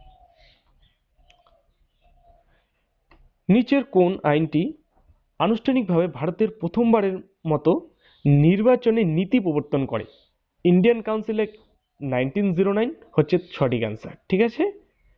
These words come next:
তো ইন্ডিয়ান কাউন্সিল অ্যাক্ট নাইনটিন জিরো নাইন। তো এই আইন দেখে নাও, এই আইনকে কি বলা হয়? মলে মিন্টো সংস্করণ আইন বলা হয়। তো মলে মিন্টো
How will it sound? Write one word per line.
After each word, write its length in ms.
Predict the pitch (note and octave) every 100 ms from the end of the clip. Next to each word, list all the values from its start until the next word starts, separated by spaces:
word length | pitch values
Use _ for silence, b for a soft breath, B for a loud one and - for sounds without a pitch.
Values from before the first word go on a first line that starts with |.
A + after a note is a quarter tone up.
| _
তো 60 | A#2+ C3
ইন্ডিয়ান 280 | D#3+ G3 A#3 -
কাউন্সিল 300 | D#3 D3+ C#3+
অ্যাক্ট 160 | G3+ - - B2+
নাইনটিন 340 | B2+ B2+ B3+ F#4 - C#3
জিরো 160 | E3 C3+
নাইন। 120 | G#2 A2+ b b b
তো 40 | - - A#3+
এই 80 | C4
আইন 120 | B3 F#3 C#3
দেখে 160 | - B2+
নাও, 100 | E3 - _ - G#3
এই 80 | A#3+
আইনকে 260 | A3+ A3 A#3 A3
কি 80 | G#3
বলা 140 | F3 C#3+
হয়? 140 | D#3 D#4+ A#3+ D3 C#3
মলে 240 | C#3 F#3+ B3 A#3+
মিন্টো 300 | A#3 A3 A#3 A3 -
সংস্করণ 420 | E3+ F#3 F#3 G#3 G3
আইন 100 | C#3+ C3+
বলা 120 | B2+ A#2+
হয়। 120 | A2+ - B B
তো 40 | C3 A#2
মলে 200 | C3+ A3+ B3
মিন্টো 220 | B3 B3